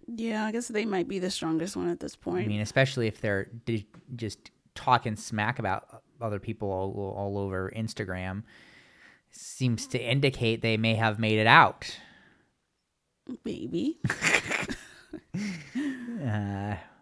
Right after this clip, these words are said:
Speaker 2: trying to play it all cool over there, Christy. Hmm. Interesting.
Speaker 1: Yeah, there's one thing I've heard which I wasn't very happy about.
Speaker 2: Oh, no. Well, I'm
Speaker 1: So
Speaker 2: sure
Speaker 1: we'll get there.
Speaker 2: we'll get there in a few weeks.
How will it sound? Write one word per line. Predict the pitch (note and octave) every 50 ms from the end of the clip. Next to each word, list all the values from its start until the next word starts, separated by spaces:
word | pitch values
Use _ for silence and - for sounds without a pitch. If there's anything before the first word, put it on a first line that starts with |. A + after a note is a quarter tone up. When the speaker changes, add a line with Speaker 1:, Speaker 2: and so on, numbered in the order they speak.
| _ _ _ _ _ _ _ _ -
Speaker 2:
trying | - B2+ A2 G2+ G2
to | G2+
play | - - - - A2+ A2+
it | A#2 A#2+
all | A#2+ B2+ A#2+
cool | - - - - - C3+ C3 B2+ A2+ G#2+ G#2
over | G#2 G#2 G#2
there, | G#2 G2+ G2+ G2+ G2+
Christy. | - - G#2+ G#2 G2 - - A#2+ A#2 A#2+ C3 B2+ B2+ - - -
Hmm. | A#2+ A2+ G#2 G2+ F#2+ F#2+ G2 G2+ G2+ - _ _ _ _ _ _ _ _ _ _ _ _ _ _ -
Interesting. | A#2+ G#2+ - - - G2+ - - - G3 -
Speaker 1:
Yeah, | - -
there's | A#3 A#3+ C4+ C#4
one | B3+ A#3 G#3
thing | - G3 F#3
I've | F#3+ G3 F#3+
heard | F#3 F3+ F#3 F3
which | E3+ D#3 -
I | F#3+ F#3
wasn't | F#3 F#3+ F3+ E3+ -
very | - D#3 E3 D3
happy | - A3+ - - - - -
about. | B2 A#2 - G#2+ A#2 A#2+ - - - - - - - -
Speaker 2:
Oh, | - F#2 F2+
no. | E2+ E2 D#2+ E2+ - - _ _ _ _ _ _ _ _ - - - - - - _ _ _ _
Well, | G#2+ G2+ G2+
I'm | G2+ G2 G#2
Speaker 1:
So | -
Speaker 2:
sure | - - B2 A#2 A#2 A#2 A#2 A#2
Speaker 1:
we'll | D#3+ G#3+ G#3+
get | G3+ G3+ G3 D#3 -
there. | D3 D3+ D3+ D3+ G3+ - B2
Speaker 2:
we'll | A#2 A2+
get | A2+ G#2+ A2+ A2 - -
there | A#2 G#2+ G#2+ G#2+ G#2 G2+ - - - -
in | A#2 A2 G#2+
a | G#2
few | - - A2 G#2
weeks. | F#2+ G2 F#2+ F#2+ F#2+ - - - - -